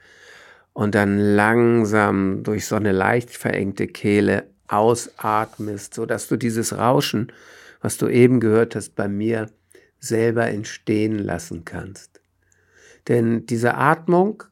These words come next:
beruhigt das Nervensystem und sie kann dir helfen, dich zu entspannen. Auch wenn der Schmerz bleibt, ist Entspannung doch immer dienlich. Probier's einfach mal aus, aber wie gesagt,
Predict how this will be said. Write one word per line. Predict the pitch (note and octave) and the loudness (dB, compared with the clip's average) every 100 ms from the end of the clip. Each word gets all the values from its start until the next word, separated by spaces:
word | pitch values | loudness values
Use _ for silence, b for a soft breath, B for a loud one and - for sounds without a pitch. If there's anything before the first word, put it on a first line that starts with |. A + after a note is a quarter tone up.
| _ _ _ _ - | _ _ _ _ -6
beruhigt | G#2 F2 G2+ B2 C3 - | -6 -2 2 2 0 -4
das | G2+ - | -8 -4
Nervensystem | G#2+ B2 C3 E3+ D3 C#3 - C#3+ C#3+ E3 B B B B B | 0 0 0 -4 -4 -8 -4 -2 -2 -4 B B B B B
und | - E3 F3+ | 0 0 2
sie | D#3+ A#2 | -2 -2
kann | B2+ B2 | 0 0
dir | A#2 A2+ | 2 0
helfen, | G2 A#2 A#2 A#2 G#2+ | 2 0 0 -4 -4
dich | G#2+ - | -6 -6
zu | - | -8
entspannen. | F#2 G2 - - G2 F#2 E2+ E2 b b b b b b | -6 -8 -4 0 0 0 -8 -12 b b b b b b
Auch | - G#2 - | -2 -2 0
wenn | B2 | 2
der | A#2+ | 2
Schmerz | A#2 - A#2+ A#2 - - | 0 -2 0 0 -2 -8
bleibt, | - A#2+ B2+ A2 - - | 0 2 4 0 -6 -12
ist | G2 - | -10 -8
Entspannung | - F2+ - - G2+ G#2+ G#2+ G#2 b b b b b | -8 -8 -10 -2 0 2 0 -2 b b b b b
doch | - A2 - - _ | 0 0 0 -10 _
immer | - B2 A2 | -2 2 2
dienlich. | G#2 - F2 F2+ E2 E2 E2 - _ | 0 -4 -4 -2 -2 -4 -10 -18 _
Probier's | - D3+ G3+ F#3+ - | -2 2 4 2 2
einfach | C3 B2 B2+ G#2+ | 0 0 -2 -4
mal | G#2 G2+ | 0 2
aus, | A2 A2 B2 - | 4 2 2 -2
aber | G#2 G#2 | -2 0
wie | G#2+ | 0
gesagt, | G2+ F#2 G2+ F#2 - | -2 0 2 2 -2